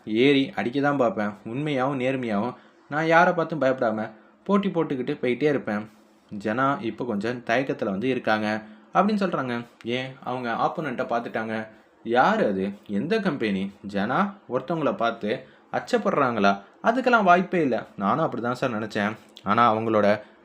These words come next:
வரலாறுலாம் உங்களுக்கு தெரியாது. நீங்க ஒரு நாள் கோவத்துல கூடைய தூக்கி போட்டு உடைக்க போனீங்களே, "பழசெல்லாம் எதுக்கு பேசுற? என்னை கோவப்படுத்தி வைக்கணும்னு நினைக்கிறியா?"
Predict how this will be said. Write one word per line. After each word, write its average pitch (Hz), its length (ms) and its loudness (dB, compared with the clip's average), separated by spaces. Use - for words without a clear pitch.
வரலாறுலாம் 160 600 6
உங்களுக்கு 143 400 0
தெரியாது. 143 580 4
நீங்க 131 260 -2
ஒரு 107 160 2
நாள் 147 220 2
கோவத்துல 120 520 2
கூடைய 208 220 4
தூக்கி 185 320 4
போட்டு 147 220 -2
உடைக்க 156 260 0
போனீங்களே, 127 540 -2
"பழசெல்லாம் 120 520 0
எதுக்கு 117 140 -4
பேசுற? 117 580 0
என்னை 117 180 -4
கோவப்படுத்தி 123 500 0
வைக்கணும்னு 113 380 -4
நினைக்கிறியா?" 104 460 2